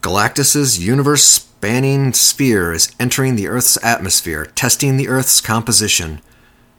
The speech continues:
In moments, the spacecraft arrives on the Baxter Building from where the Surfer signal was sent."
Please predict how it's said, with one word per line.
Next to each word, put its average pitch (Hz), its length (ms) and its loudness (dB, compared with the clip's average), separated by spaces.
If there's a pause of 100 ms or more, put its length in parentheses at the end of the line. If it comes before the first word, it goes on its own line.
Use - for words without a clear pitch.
(160)
In 110 120 0
moments, 143 380 2
the 95 100 -4
spacecraft 131 760 0
arrives 117 520 0
on 95 140 -2
the 92 80 -6
Baxter 107 400 -2
Building 107 540 -2 (220)
from 95 180 -6
where 92 100 -2
the 87 100 -4
Surfer 113 440 0
signal 104 420 0
was 101 140 -2
sent." 73 440 -2